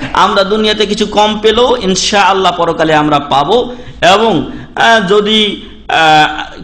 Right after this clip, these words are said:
কিছু জেল জরিমানা খাটতেও হয়, ইনশাআল্লাহ আমরা একদিন নাজাত পাবোই পাবো। কিন্তু ওদের তো নাজাতের কোনো উপায় নেই,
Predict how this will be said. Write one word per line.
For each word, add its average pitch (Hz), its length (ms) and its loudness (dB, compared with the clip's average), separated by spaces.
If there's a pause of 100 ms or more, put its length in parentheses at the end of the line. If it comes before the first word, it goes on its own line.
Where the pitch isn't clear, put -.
কিছু 214 240 -2
জেল 185 320 2
জরিমানা 208 380 2
খাটতেও 202 460 0
হয়, 180 300 2
ইনশাআল্লাহ 208 560 2
আমরা 185 180 0
একদিন 156 220 -2
নাজাত 151 540 2
পাবোই 131 360 0
পাবো। 127 420 0 (200)
কিন্তু 202 300 0
ওদের 208 180 0
তো 214 120 -4
নাজাতের 160 500 0
কোনো 151 180 0
উপায় 127 320 0
নেই, 110 220 -4